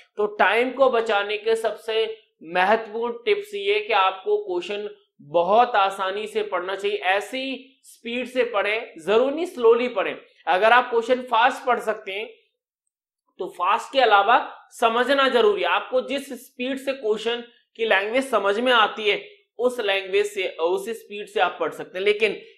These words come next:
ये जो speed वाला जो टेक्निक है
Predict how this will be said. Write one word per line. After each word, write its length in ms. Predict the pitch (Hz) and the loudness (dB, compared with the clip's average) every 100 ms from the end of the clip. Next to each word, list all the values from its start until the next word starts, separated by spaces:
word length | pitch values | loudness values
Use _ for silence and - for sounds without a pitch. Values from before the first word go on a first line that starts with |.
| - | -2
ये 160 | 196 | 2
जो 200 | 226 262 | 2 0
speed 600 | 262 - 226 214 247 262 | -4 -8 -12 -8 -4 0
वाला 400 | 240 202 196 202 202 | 4 6 6 6 4
जो 440 | 208 214 208 _ | 0 -2 -4 _
टेक्निक 520 | - 160 208 214 226 226 | -2 0 0 0 0 0
है 320 | 196 160 | -2 -2